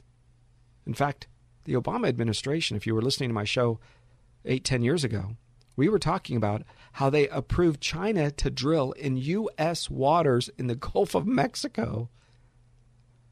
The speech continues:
where they were not subject to U S E P A regulations. And so now you had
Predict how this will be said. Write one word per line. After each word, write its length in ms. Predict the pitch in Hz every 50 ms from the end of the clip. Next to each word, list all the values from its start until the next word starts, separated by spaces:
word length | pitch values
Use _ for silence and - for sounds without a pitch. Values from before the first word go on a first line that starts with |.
| _ _ _ _ _ _ _ _ _ _ _ -
where 200 | - 151 160 156
they 140 | 170 175 175
were 160 | 165 170 180
not 300 | 175 180 196 214 - -
subject 480 | - - 208 202 180 165 160 156 151 -
to 100 | - 151
U 260 | 147 143 165 165 165
S 580 | 160 156 151 147 147 - - - - - - _ _ _ _ _ _ -
E 120 | 156 156 147
P 220 | - - 151 143
A 120 | 143 143
regulations. 840 | 139 135 135 135 139 139 156 208 269 - - - - - - - - - _ - - _ - - - _ - - - _ - _ _ -
And 140 | 170 156
so 140 | - 185 180
now 160 | 175 180 190
you 100 | 208 208
had 220 | 165 175 170 147